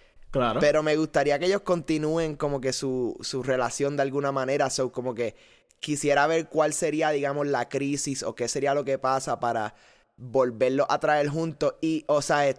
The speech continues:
Speaker 2: todavía siempre existe para mí la posibilidad de que Tommy Lee y, y Will Smith regresen. Eh, eh, no necesariamente for a big role, o sea, no es que necesariamente vamos a hacer la película con ellos, o sea, eh,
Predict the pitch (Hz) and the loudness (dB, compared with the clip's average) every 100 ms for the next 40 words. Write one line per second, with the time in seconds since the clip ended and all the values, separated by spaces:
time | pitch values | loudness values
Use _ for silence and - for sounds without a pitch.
0 | - 165 147 139 131 147 170 180 170 170 | -2 0 4 2 2 2 0 0 -2 -2
1 | 160 - 156 - 147 131 123 123 131 123 | -2 -4 -8 -4 -2 0 0 0 -2 0
2 | 123 127 120 113 110 110 117 113 110 - | -2 -2 -2 0 0 2 0 0 -2 0
3 | 113 117 110 113 113 107 - - 107 101 | 0 0 0 0 0 -2 -6 -6 -4 -2
4 | 95 - 104 98 104 104 - 113 110 - | -4 -6 -6 -4 -4 -6 -4 -6 -4 -10
5 | - - - 113 107 110 139 - 107 104 | -12 -20 -10 -4 -2 0 0 0 -6 -6
6 | 113 - - - _ _ _ - - - | -12 -16 -18 -20 _ _ _ -20 -20 -20
7 | - _ _ - 117 123 - 110 151 160 | -20 _ _ -6 -2 -2 -2 -6 0 2
8 | 185 202 196 185 190 196 190 180 156 135 | 4 4 2 2 0 0 2 4 4 2
9 | 160 170 151 - 143 160 175 190 151 - | 0 0 -4 -6 2 4 6 4 0 0
10 | 143 139 - 156 165 151 151 147 143 131 | 0 0 0 -2 0 0 0 0 0 2
11 | 139 139 139 139 135 131 131 139 131 139 | 0 -2 0 0 2 0 2 2 2 2
12 | 135 131 131 120 120 107 107 | 0 0 0 0 0 -2 -2